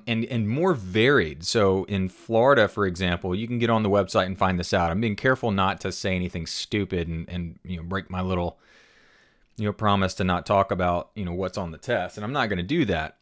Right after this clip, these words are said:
I'm not gonna talk about what was on the test specifically, but I will say that, uh, Florida typically gives you, like, multiple choice questions on Florida specific criminal procedure, civil procedure,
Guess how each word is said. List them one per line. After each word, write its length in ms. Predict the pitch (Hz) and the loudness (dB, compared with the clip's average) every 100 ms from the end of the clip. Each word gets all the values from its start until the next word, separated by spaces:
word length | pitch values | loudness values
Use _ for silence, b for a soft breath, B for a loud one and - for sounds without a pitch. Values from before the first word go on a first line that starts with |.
| - | -10
I'm 140 | 110 | -6
not 180 | 117 113 | -4 -2
gonna 160 | 104 95 | -4 -4
talk 320 | - 131 123 | -2 0 0
about 240 | 95 87 | -2 -2
what 160 | 95 92 | -2 -2
was 220 | 92 90 - | -4 -8 -4
on 200 | 98 92 | -4 -4
the 80 | |
test 300 | 87 107 98 | -2 0 0
specifically, 600 | - 90 147 147 - 95 87 | -2 -6 -4 -4 -4 -2 -2
but 160 | 98 | -2
I 60 | 104 | -2
will 220 | 165 214 | -2 -2
say 320 | - 120 107 | 0 4 4
that, 280 | 101 95 95 _ 104 | 4 2 0 _ -8
uh, 280 | 104 - - _ _ | -8 -8 -20 _ _
Florida 360 | - 139 180 143 | -4 0 4 2
typically 460 | - 139 127 113 | 2 0 0 -2
gives 240 | 101 104 98 | 0 0 0
you, 80 | 101 | -2
like, 340 | 90 87 - B B B B B B B B 113 | -2 -4 -10 B B B B B B B B 0
multiple 340 | 131 - 143 | 2 2 -2
choice 320 | - 131 120 | 2 2 2
questions 640 | - 123 107 - 107 101 98 | 2 4 4 2 -2 -2 -2
on 220 | 95 90 | -4 -4
Florida 340 | - 127 127 | -2 0 0
specific 600 | 120 110 - 117 - 95 | -2 -4 -4 -4 -4 -6
criminal 300 | - 139 139 | -2 0 0
procedure, 600 | 123 120 123 120 110 110 104 | -2 -4 0 0 2 0 0
civil 440 | - 123 120 110 | 2 2 4 2
procedure, 800 | - 107 - 104 98 101 92 - | 0 -2 -2 -2 0 2 2 -2